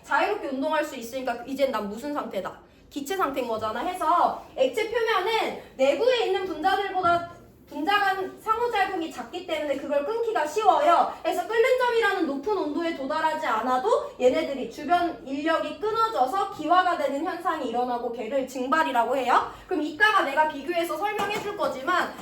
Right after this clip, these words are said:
끓음이라는 건 증발과 다르게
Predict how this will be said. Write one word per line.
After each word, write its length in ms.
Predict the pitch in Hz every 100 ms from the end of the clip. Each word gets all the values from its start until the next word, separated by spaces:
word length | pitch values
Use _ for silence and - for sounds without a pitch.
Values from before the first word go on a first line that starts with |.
| -
끓음이라는 680 | - 480 508 494 453 415 381
건 160 | 349 339
증발과 640 | 320 285 320 370 370 320
다르게 720 | - 233 269 254 254 277 208